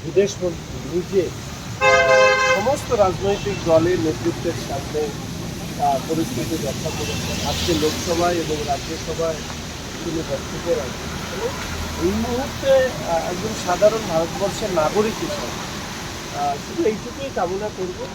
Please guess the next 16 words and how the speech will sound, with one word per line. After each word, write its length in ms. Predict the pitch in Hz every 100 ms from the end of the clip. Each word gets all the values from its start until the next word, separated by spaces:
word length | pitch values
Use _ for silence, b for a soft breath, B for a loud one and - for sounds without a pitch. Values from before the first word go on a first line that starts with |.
| 165
যে, 400 | 180 156 127 135
আহ, 100 | 123 120 131
দ্রুত 280 | 180 208 190 160 - - - - - - -
বাংলাদেশে 560 | 143 143 160 170 - 170 -
শান্তি 300 | 131 131 160
নেমে 340 | 143 135 147
আসুক, 260 | 151 - 131 - - - - - -
বাংলাদেশের 640 | 156 190 226 247 233 254 214
নারক-, 760 | 180 175 208 - - 175 156
নাগরিক 400 | 160 170 233 254 - -
সুরক্ষা 440 | 180 202 - - 147 - - - - - -
সেটা 180 | 180 185
সুনিশ্চিত 760 | - 160 180 - 214 196 -
হোক। 120 | 175 - - - - - - - 185
এই 100 | 226
দৃশ্য 760 | 190 175 196 - - 233 214